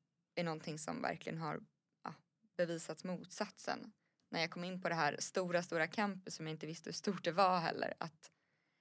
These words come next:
det finns så mycket aktiviteter som är gjorda för studenter och det är som en liten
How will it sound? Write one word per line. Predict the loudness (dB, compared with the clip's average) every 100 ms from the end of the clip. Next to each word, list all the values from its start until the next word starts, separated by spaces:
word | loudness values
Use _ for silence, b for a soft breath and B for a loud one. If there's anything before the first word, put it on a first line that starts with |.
| _
det | -4
finns | -2 -4 -2
så | 0 2
mycket | 2 -2 -6 -2 0 0 -4 _
aktiviteter | -10 -8 -6 0 2 2 0 -8
som | -6 -6 -4
är |
gjorda | -4 -4 -4
för | -6
studenter | -8 4 4 4 0 -4
och |
det | -2 2
är | 4 4
som | 2 -2
en | -2
liten | -6 -6 -6 -6